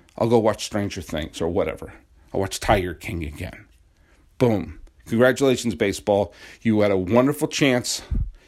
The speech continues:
to build your product, and you blew it. But I'll talk more about that on Locked On M L B. Let's talk about the other thing, because this is just, eh, you know,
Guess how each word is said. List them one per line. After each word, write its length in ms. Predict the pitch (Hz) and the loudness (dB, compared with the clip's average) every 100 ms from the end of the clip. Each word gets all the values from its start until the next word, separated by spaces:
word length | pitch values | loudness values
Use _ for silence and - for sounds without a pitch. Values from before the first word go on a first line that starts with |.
| _ - | _ -8
to 100 | 90 | -6
build 260 | 101 107 | 0 0
your 120 | 127 | 2
product, 540 | 143 170 147 131 - - - - - - _ _ _ _ _ - - | 2 2 2 -2 -8 -20 -20 -20 -20 -20 _ _ _ _ _ -20 -12
and 180 | - 101 | -8 -6
you 80 | 101 | -4
blew 280 | 98 98 - | -2 -4 -4
it. 180 | - - - _ _ _ - - - - | -6 -2 -4 _ _ _ -20 -20 -20 2
But 80 | 262 | 6
I'll 80 | 269 | 8
talk 240 | 233 196 | 8 4
more 200 | 165 156 | 6 6
about 220 | 143 131 127 | 6 4 4
that 140 | 135 | 4
on 140 | 123 | 4
Locked 260 | 120 117 - | 2 2 2
On 160 | 110 107 | 0 2
M 100 | 104 | 0
L 120 | 92 | 0
B. 280 | 90 85 - - - - - - - - - _ _ _ _ _ - - | -2 -4 -2 2 4 2 2 0 -2 -8 -14 _ _ _ _ _ -12 -2
Let's 200 | 226 - | -2 2
talk 160 | 220 | 0
about 160 | 160 147 | 2 0
the 100 | 120 | 0
other 80 | 113 | -2
thing, 400 | - 107 92 98 - - - - - _ _ _ _ _ _ - - | -4 -4 -4 0 0 0 -6 -10 -20 _ _ _ _ _ _ -20 -8
because 640 | 120 - 117 113 104 - - _ _ _ _ _ _ - | -6 -4 -2 0 -2 -8 -16 _ _ _ _ _ _ 0
this 200 | 135 - | 2 2
is 160 | 120 | -4
just, 560 | - 127 113 - - - - - _ _ _ - - - | 2 2 2 -4 -10 -14 -18 -20 _ _ _ -20 -10 -6
eh, 120 | - | -4
you 160 | 139 131 | 0 2
know, 340 | 127 123 127 | 2 0 -6